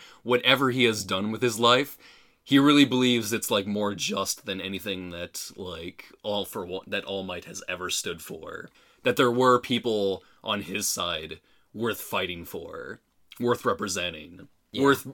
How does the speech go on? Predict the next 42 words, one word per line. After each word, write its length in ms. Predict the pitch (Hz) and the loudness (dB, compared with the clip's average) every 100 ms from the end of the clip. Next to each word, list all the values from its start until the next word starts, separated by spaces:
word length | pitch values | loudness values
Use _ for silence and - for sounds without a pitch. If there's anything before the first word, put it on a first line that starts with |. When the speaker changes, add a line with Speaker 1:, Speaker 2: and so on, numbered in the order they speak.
| - | -14
Speaker 1:
bringing 560 | 143 113 131 127 113 | -10 -2 2 2 2
up 220 | 101 95 90 | -2 -4 -8
in 80 | |
society 800 | 92 104 - 92 90 85 69 87 - _ _ _ | -8 -6 -4 -2 -4 -6 -10 -16 -20 _ _ _
to 80 | - | -4
some 240 | - 110 95 | 0 0 -2
degree. 520 | 87 85 82 85 85 _ - _ - | -8 -10 -10 -12 -18 _ -20 _ -4
Sure, 400 | - 165 156 139 | 4 8 10 8
you 220 | 139 123 | 4 2
can 140 | 131 | 0
probably 260 | 120 117 117 | 2 2 2
tell 280 | 123 107 101 | 2 2 2
it 60 | |
wasn't, 400 | 101 101 98 - | 0 -2 -4 -8
like, 300 | 92 87 87 | -8 -8 -10
very, 680 | - 98 90 85 80 78 - _ _ _ | -12 -8 -8 -8 -10 -10 -12 _ _ _
uh, 680 | - 82 78 78 78 - - - - | -10 -8 -6 -8 -10 -4 -4 -4 -6
<laughs> 220 | 131 95 | -8 0
good, 560 | 123 135 92 110 196 - - - | 8 8 6 6 6 6 -2 -2
<laughs> 400 | 220 233 202 - - - - - - _ 165 | 2 2 0 -6 -12 -12 -12 -14 -18 _ -2
But 140 | 165 | 2
I 80 | 196 | 2
don't 120 | 247 | 4
know, 140 | 247 143 | 6 6
like, 200 | 131 139 | 4 2
there's 220 | 156 143 | 2 0
this 180 | 151 139 | 0 2
sense 240 | 156 147 | 2 2
that, 180 | - 135 | 0 0
like, 200 | 127 123 | 4 4
he 420 | - 131 120 117 | 4 0 2 2
actually 320 | 117 113 131 101 | 2 2 -2 -2
believes 260 | 104 101 | -2 -2
that 120 | 107 98 | -2 -2
what 140 | 98 | -2
he's 140 | 95 | -4
doing 260 | 92 95 90 | -4 -4 -6
in 80 | 87 | -6
this 180 | 87 - | -8 -6
world 380 | 87 80 82 | -8 -8 -10
is 260 | 82 82 - | -12 -12 -10
right. 420 | 90 90 78 - | -6 -4 -6 -12